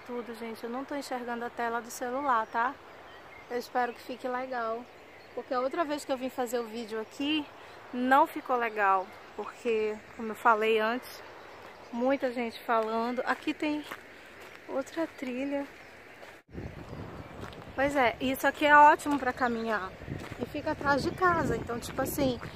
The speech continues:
eu posso vir caminhar todo dia aqui. É, o problema é que esses três dias que se passaram, fizeram, fez muito frio. Muito frio mesmo.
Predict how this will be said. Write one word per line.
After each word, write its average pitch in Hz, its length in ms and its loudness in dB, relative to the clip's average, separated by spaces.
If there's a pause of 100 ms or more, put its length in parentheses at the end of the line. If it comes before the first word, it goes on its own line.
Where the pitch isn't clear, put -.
(280)
eu 330 60 -2
posso 240 300 4
vir 262 140 0
caminhar 269 420 6
todo 285 260 2
dia 277 280 0
aqui. 185 360 -6 (1300)
É, 196 600 0 (180)
o - 80 -18
problema 220 460 2
é 254 40 -2
que 247 520 -2
esses - 800 -4 (120)
três 247 460 6
dias 247 280 2
que 247 120 -8
se - 180 -4
passaram, 226 760 4 (280)
fizeram, 226 520 0 (1080)
fez 240 420 6 (140)
muito 262 580 4 (240)
frio. 240 320 2 (640)
Muito 240 320 -4
frio 247 380 -4 (180)
mesmo. 214 540 0